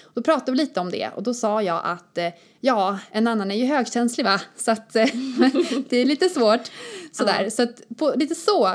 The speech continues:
Speaker 1: försöker jag smyga in det.
Speaker 2: Just det. Men
Speaker 1: Så att
Speaker 2: funkar det där då? Hur
Speaker 1: Alltså,
Speaker 2: reagerade kollegan?
Speaker 1: eh, nästan inte alls. Så jag
Speaker 2: Nej.
Speaker 1: vet inte om, om de flesta kanske inte vet vad det är.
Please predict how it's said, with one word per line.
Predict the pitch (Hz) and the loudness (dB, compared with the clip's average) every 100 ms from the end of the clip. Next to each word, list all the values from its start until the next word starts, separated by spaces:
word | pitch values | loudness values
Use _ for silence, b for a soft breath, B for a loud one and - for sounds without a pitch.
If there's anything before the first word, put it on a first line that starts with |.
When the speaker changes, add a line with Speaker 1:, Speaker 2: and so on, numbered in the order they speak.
| 202 | 0
Speaker 1:
försöker | 240 226 208 | 0 0 0
jag | 202 | -2
smyga | 208 214 202 | 0 0 0
in | 175 | -2
det. | 185 160 | -4 -4
Speaker 2:
Just | 277 - | -6 -8
det. | 180 - | -10 -6
Men | 262 | -4
Speaker 1:
Så | 247 | -2
att | |
Speaker 2:
funkar | 349 302 330 | -2 -2 -4
det | 381 | -4
där | 185 139 | -4 -6
då? | 202 - _ _ - | -10 -14 _ _ -4
Hur | 247 | -2
Speaker 1:
Alltså, | 254 | 2
Speaker 2:
reagerade | 254 247 233 226 | 2 2 -2 -4
kollegan? | 220 220 208 208 214 220 | -6 -6 -4 -2 -4 -2
Speaker 1:
eh, | 226 214 202 | 0 0 0
nästan | 208 339 339 320 | 2 2 4 2
inte | 277 | 2
alls. | 311 311 202 - - | 0 0 -2 -8 -16
Så | - 262 | -4 0
jag | 254 | 2
Speaker 2:
Nej. | 285 | 2
Speaker 1:
vet | 294 | 2
inte | 311 262 208 | 0 2 0
om, | 208 202 | 0 -2
om | 214 208 | -2 -2
de | 208 | 0
flesta | 220 208 | -2 -4
kanske | 208 202 214 | -4 -2 -2
inte | 196 | -2
vet | 185 185 - | -4 -6 -4
vad | |
det | 180 | -4
är. | - 180 269 | 0 0 0